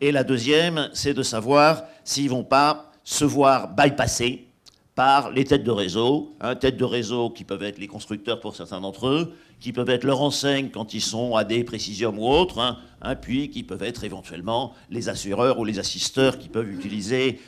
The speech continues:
les dongles, hein, bah, pour, euh, faire comme s'ils connaissaient déjà tout et comme s'ils pouvaient utiliser les garagistes comme ils utilisent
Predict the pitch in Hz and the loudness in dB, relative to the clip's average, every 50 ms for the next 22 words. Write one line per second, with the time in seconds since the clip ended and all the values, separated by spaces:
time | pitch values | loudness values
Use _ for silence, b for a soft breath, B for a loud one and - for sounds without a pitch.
0 | B B B - 104 123 135 127 123 110 113 110 127 135 143 147 151 139 110 107 | B B B -12 -8 -6 -2 -2 -2 -2 0 0 2 4 4 4 4 2 0 -2
1 | 104 104 B B B B - 95 104 - - 120 143 147 - 120 104 104 107 101 | -4 -6 B B B B -4 -4 -4 -2 2 4 4 4 4 4 0 0 -2 -4
2 | 95 - 135 139 135 - 123 104 - - - 151 139 113 - 123 123 123 110 123 | -4 -2 -2 -2 -2 -2 -2 -4 -4 -6 -6 -6 -6 -2 0 0 0 0 0 0
3 | 139 127 123 113 101 104 104 - 135 139 151 160 147 B B B B - 120 131 | 0 0 0 -2 -2 -4 -4 0 2 2 2 2 0 B B B B 0 2 4
4 | 135 - 98 98 95 - - 139 147 127 - - 113 92 - 127 135 139 131 B | 4 4 2 -2 -4 -2 0 0 0 0 0 -4 -4 -2 0 2 2 2 0 B
5 | B B B _ 147 139 - - 127 120 117 117 113 107 123 131 127 123 113 98 | B B B _ -6 -4 -2 -2 -4 -2 -4 -4 -2 0 0 0 2 0 0 -2
6 | B B B B B _ - 95 113 143 135 127 127 104 104 120 120 139 143 147 | B B B B B _ -8 -2 0 2 2 4 2 2 2 0 -2 -2 -4 -4
7 | - - - 127 113 98 B B B _ - 151 135 135 127 123 120 120 - - | -6 -4 -2 -2 -2 -2 B B B _ -2 -2 -2 -2 -2 -4 -4 -6 -6 -6
8 | 123 117 123 135 131 107 101 | -4 -2 0 0 0 -2 -2